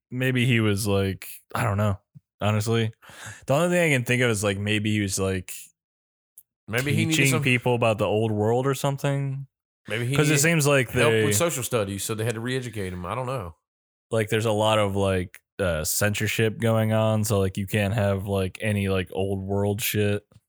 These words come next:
Speaker 2: Yeah, which, what the fuck?
Speaker 1: So I don't
Speaker 2: What does it
Speaker 1: know.
Speaker 2: matter,
Speaker 1: I'm not,
Speaker 2: man?
Speaker 1: yeah, I don't, I'm not exactly sure why. Also, like, I'm not exactly sure when all this shit went down. So, like,
Speaker 2: Yeah, like, it never
Speaker 1: so
Speaker 2: explains
Speaker 1: we're
Speaker 2: how
Speaker 1: s-,
Speaker 2: the world
Speaker 1: like,
Speaker 2: got this way.
Speaker 1: are we, like,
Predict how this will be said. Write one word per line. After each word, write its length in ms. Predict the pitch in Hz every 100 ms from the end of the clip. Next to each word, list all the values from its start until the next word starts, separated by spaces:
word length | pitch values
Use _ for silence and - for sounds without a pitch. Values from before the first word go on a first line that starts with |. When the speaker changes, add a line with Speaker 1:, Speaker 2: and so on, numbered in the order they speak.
| _
Speaker 2:
Yeah, 340 | 165 175 117 98
which, 580 | 147 139 - - - -
what 140 | 165
the 80 | -
fuck? 480 | - 208 151 - - _ _ _
Speaker 1:
So 160 | - 95
I 80 | 95
don't 120 | 85
Speaker 2:
What 80 | -
does 60 |
it 40 | -
Speaker 1:
know. 60 |
Speaker 2:
matter, 280 | 180 156 92
Speaker 1:
I'm 60 | 90
not, 140 | 104 113
Speaker 2:
man? 40 | 104
Speaker 1:
yeah, 220 | 104 101
I 40 |
don't, 140 | 104 113
I'm 140 | 117
not 180 | 117 117
exactly 520 | 107 98 98 98 107
sure 220 | 95 98 90
why. 600 | 82 80 90 92 98 - _ - - - - -
Also, 300 | 160 180 165
like, 140 | 127
I'm 100 | 127
not 220 | 143 143 -
exactly 500 | 120 107 117 113 113
sure 260 | 104 113 107
when 340 | 98 98 113 110
all 240 | 101 104
this 180 | 101 92
shit 220 | - 98
went 240 | 92 92
down. 560 | 87 101 90 85 85 104 - -
So, 240 | - 101
like, 400 | 98 92 - - _ _ _ _ -
Speaker 2:
Yeah, 220 | 240 160
like, 180 | 165 190
it 100 | 214
never 200 | 240 226
Speaker 1:
so 60 |
Speaker 2:
explains 340 | 165 - 143 139
Speaker 1:
we're 60 | 139
Speaker 2:
how 80 |
Speaker 1:
s-, 60 | 202
Speaker 2:
the 60 | 165
world 300 | 190 180 139
Speaker 1:
like, 100 | 156
Speaker 2:
got 160 | 156
this 140 | 113 107
way. 280 | 104 85 76
Speaker 1:
are 200 | 135 160
we, 200 | 165 139
like, 300 | 135 117